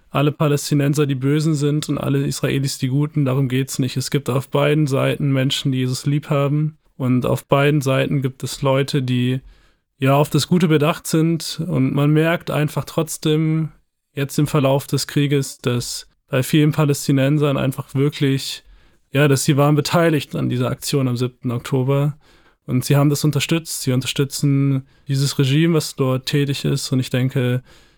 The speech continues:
wir müssen auch in Deutschland als Christen wieder anfangen, auch Haltung zu zeigen, uns auch zu gewissen Dingen, ja, bereit sein, Stellung zu beziehen. Und wir haben hier eine Verantwortung, für Israel einzustehen. Und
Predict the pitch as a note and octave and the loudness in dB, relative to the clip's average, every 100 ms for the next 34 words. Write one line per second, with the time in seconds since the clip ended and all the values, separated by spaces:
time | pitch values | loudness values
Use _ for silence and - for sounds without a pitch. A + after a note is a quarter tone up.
0 | - C#3 D3+ - C#3 C#3+ E3 D3 D#3 E3 | -2 2 2 2 2 2 2 2 2 0
1 | - C3 B2 B2 - - B2+ - - D3+ | -2 0 0 -4 -6 -4 -4 -4 -4 -4
2 | - - C#3+ C#3+ C#3+ C3+ C3 B2+ C3 D3+ | -4 -2 0 2 0 0 -2 0 0 -2
3 | - D3 C#3+ C3+ - C#3+ C#3+ D3+ C3 A#2+ | 0 0 0 -2 -2 0 0 0 -2 -4
4 | - B2+ - C3+ C#3 D3 C#3 B2 B2 - | -8 -4 -2 0 2 0 0 -2 -4 -8
5 | - - C3 C3 - D3 D3 D#3 - D3 | -16 -4 -2 -2 0 2 2 2 2 2
6 | D3 D#3 D#3 D#3 D3+ - _ - C3+ C3+ | 2 2 2 0 -2 -10 _ -4 0 2
7 | D3 E3 - D#3 C#3+ E3 D3 D3 - C3 | 2 2 2 0 0 0 0 0 -4 -6
8 | B2+ - D#3 D3+ C3 B2+ - - - - | -6 -2 0 0 0 -4 -10 -18 -20 -20
9 | - D3+ D3 F3+ F#3 F3 D#3+ D3 D#3 - | -4 2 4 4 4 2 0 0 0 0
10 | C3+ C3+ C3 C#3+ C3+ - B2+ B2 B2 B2 | -2 -2 -4 -4 -4 -2 -2 -2 -4 -6
11 | - A#2 A2+ A2+ A#2+ A#2 A2+ - | -4 -4 -4 -4 -4 -4 -4 -8